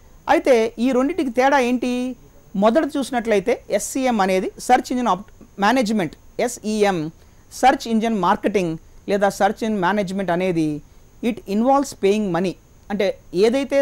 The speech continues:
సెర్చ్ ఇంజిన్లో మన అడ్వర్టైజ్‌మెంట్స్ రావాలనుకుంటామో,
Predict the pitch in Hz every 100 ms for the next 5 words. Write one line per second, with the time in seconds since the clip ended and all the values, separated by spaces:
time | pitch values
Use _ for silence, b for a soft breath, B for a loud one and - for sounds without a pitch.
0 | 269 226 - 240 240 233 220 220 b b
1 | b - 202 170 185 226 233 233 185 190
2 | 202 180 202 226 202 175